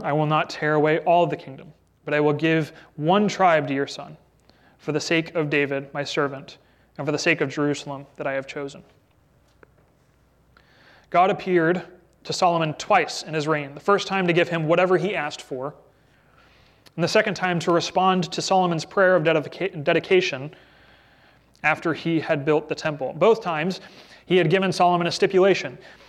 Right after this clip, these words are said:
"If you keep my statutes and walk in the way of your father David, then I will establish you and your sons on the throne of Israel forever."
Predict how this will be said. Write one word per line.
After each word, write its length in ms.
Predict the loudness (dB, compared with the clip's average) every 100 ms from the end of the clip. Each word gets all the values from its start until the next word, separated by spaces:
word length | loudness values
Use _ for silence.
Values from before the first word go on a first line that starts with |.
| -20 _ _
"If 360 | 2 4 4 2
you 180 | 2 2
keep 440 | 2 4 4 2
my 200 | 2 2
statutes 840 | 2 2 2 2 -2 -2 -2 -2 -4
and 220 | -2 2
walk 280 | 4 2 0
in 60 |
the 80 | 2
way 180 | 4 4
of 80 | 4
your 100 | 2
father 340 | 4 4 4
David, 480 | 6 4 2 -4 -10 -20 _ _ _ _ -2
then 160 | 2 4
I 100 | 6
will 180 | 6 4
establish 520 | 2 2 2 0 -6
you 160 | -14 -16 _ _ _ _
and 120 | -10 -4
your 120 | -4
sons 380 | -2 -4 -4 -10
on 80 |
the 80 | -12
throne 220 | -8 -6
of 80 | -4
Israel 340 | -6 -4 -6 -6
forever." 460 | -10 -10 -12 -14